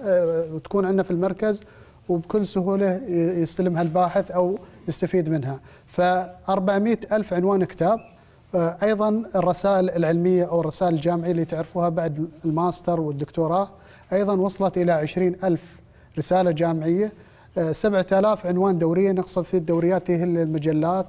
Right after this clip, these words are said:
والجرايد اللي تعرفوها أنتم هذه، وصل إلى سبعة آلاف عنوان.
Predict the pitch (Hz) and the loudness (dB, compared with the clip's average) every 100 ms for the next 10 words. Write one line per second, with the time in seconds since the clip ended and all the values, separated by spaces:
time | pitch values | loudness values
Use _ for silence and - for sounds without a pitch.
0 | - 156 143 139 156 175 170 156 156 160 | -4 -2 -2 -2 0 0 0 -2 -4 -6
1 | 147 139 160 165 156 175 156 165 180 202 | -8 -8 -6 -4 -4 -4 -2 -2 -4 -6
2 | - - - 180 185 185 175 175 190 170 | -12 -20 -4 -4 -2 0 0 0 -2 -4
3 | 147 170 185 170 160 156 175 139 | -2 0 0 -2 -2 0 0 -2